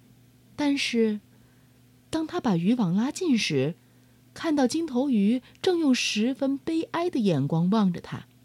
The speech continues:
王子犹豫了，他不忍让他被人整死。他很明白，尽管埃及的医生并不懂做药膏的秘诀，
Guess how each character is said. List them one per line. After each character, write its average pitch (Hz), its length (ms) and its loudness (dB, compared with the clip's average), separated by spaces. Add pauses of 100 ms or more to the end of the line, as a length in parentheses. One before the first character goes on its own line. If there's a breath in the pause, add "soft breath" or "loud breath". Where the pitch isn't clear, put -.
(1300)
王 208 240 6
子 196 160 2
犹 170 260 6
豫 202 220 4
了， 147 180 -8 (720)
他 339 160 -2
不 359 220 4
忍 156 180 4
让 170 220 2
他 185 160 0
被 202 180 2
人 175 160 4
整 180 260 0
死。 - 300 -4 (800)
他 180 160 0
很 165 180 0
明 135 280 -4
白， 135 180 -6 (540 soft breath)
尽 294 260 4
管 196 300 4
埃 262 260 2
及 220 140 0
的 196 80 4
医 208 240 2
生 143 260 0 (240)
并 302 240 2
不 208 100 4
懂 143 300 0
做 226 180 2
药 220 220 2
膏 247 220 -2
的 214 100 0
秘 175 200 2
诀， 131 340 -4